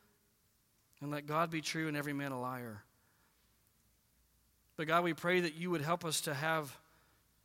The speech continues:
not a hardness towards the lost, but a softness that sees them rightly, that though they are living in rebellion against you, they are caught up in this world system according to the prince of the power of the air,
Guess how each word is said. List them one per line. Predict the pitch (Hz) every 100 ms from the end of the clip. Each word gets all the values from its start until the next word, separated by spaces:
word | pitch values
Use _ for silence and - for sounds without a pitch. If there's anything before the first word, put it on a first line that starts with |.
| _ _ _ _ -
not | 180 190
a |
hardness | 135 - 185 226 208 170 147 -
towards | - 160 151 143 131
the | 147
lost, | 147 143 143 -
but | 160
a | 143
softness | - - 196 190 185 180 151 -
that | 151
sees | - - 202 208 170
them | 180 175 180 175 - - _ _ _ _ -
rightly, | 151 160 190 156 143 135 123 - - _ -
that | 170 156
though | 175 214
they | 202 190 190
are | 180 175 160 151 143 120 - - - _
living | 175 180 226 214 233 226 233
in | 214 196
rebellion | 165 151 180 202 202
against | 180 170 165 - 180
you, | 185
they | 175 165
are | 147
caught | - 208 214
up | 208 190
in | 170
this | 156 139
world | 175 185 190 170
system | - 180 165 185 165
according | 151 - 190 185
to | 160
the |
prince | 151 180 170
of | 170
the |
power | 151 160 160
of | 147
the | 143
air, | 151 151 143